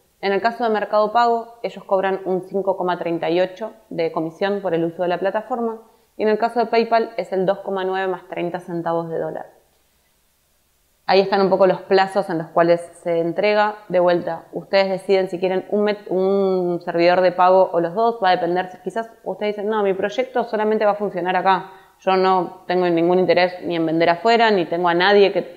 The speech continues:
que, que en el exterior que pueda colaborar. Tengo solamente Mercado Pago". Capaz me dicen, "Sí, yo tengo, yo tengo amigos y conocidos y gente que le puede interesar lo que yo estoy haciendo en otro lado". Bueno, también ahí tienen que sumar PayPal.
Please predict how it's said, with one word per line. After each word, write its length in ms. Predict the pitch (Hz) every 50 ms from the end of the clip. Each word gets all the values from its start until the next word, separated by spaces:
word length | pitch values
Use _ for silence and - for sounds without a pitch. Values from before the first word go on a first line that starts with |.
| -
que, 520 | - 170 165 165 165 175 - - _ _ _ _
que 140 | - 170 170
en 80 | 175
el 100 | 170 165
exterior 560 | 165 165 - - 170 160 165 180 180 180 185 180
que 80 | 180
pueda 300 | 170 175 175 175 175 175
colaborar. 520 | 180 175 170 170 190 214 240 262 285 285 - - - - _ _ _ _ _
Tengo 240 | - 202 202 208 202
solamente 400 | 208 214 202 196 196 202 190 202
Mercado 360 | 196 180 180 - 185 185 180
Pago". 360 | 180 180 170 165 160 160 160 -
Capaz 180 | 180 226 214
me 120 | 220 226 220
dicen, 260 | 220 214 214 202 190
"Sí, 640 | 196 - 233 214 202 185 - - - - _ _ _ _
yo 180 | - - 226 214
tengo, 400 | 233 240 233 240 240 233 226 220
yo 280 | 226 - 233 226 220
tengo 420 | - 233 220 226 226 226 220 220 -
amigos 720 | - 175 175 180 202 214 226 233 226 233 233 233 233 - -
y 160 | 185 175 165
conocidos 480 | - 175 170 175 170 - - 220 220 226 -
y 60 | 180
gente 280 | - - 214 226 247
que 80 | 226 220
le 80 | 190 160
puede 140 | 180 190
interesar 340 | 190 185 185 175 170 - 190
lo 80 | 190 185
que 80 | 180
yo 120 | 175 - 185
estoy 120 | - 202
haciendo 300 | 185 - - 190 202 196
en 60 | 185
otro 180 | 185 180 190 185
lado". 260 | 180 185 190 202 196 -
Bueno, 240 | - 165 160 160 160 - -
también 360 | - 170 175 175 175 180 175 -
ahí 220 | 165 170 175 170
tienen 260 | 165 - 175 170 175
que 80 | 160 170
sumar 280 | - 165 165 165 170 -
PayPal. 360 | 160 156 156 - 131 135